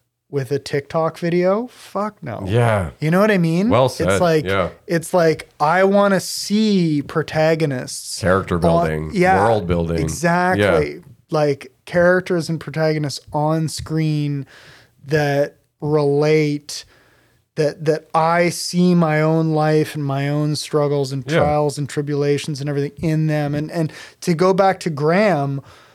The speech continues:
Speaker 1: like, those are my three, but my favorite movie on the planet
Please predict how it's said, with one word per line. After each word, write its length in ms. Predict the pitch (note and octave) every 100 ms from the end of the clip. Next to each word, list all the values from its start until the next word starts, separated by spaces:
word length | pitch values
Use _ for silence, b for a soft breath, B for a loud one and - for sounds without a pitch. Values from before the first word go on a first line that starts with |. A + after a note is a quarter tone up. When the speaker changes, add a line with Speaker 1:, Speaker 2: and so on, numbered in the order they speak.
| B
Speaker 1:
like, 440 | D3+ D3+ D3 C#3+ - b b b _ _ _ _ -
those 320 | F3 F#3+ G#3
are 60 | G#3
my 220 | G3 E3
three, 760 | - - G3+ G3+ D#3 C#3+ D3+ _ _
but 140 | D#3+ D#3+
my 180 | D#3+ D3+
favorite 680 | - - F3+ F#3 G3 G#3 F#3+
movie 420 | E3+ E3 E3+ E3+
on 180 | D#3 D3
the 100 | C#3+
planet 800 | - - D#3 D#3+ D#3+ C#3 C3+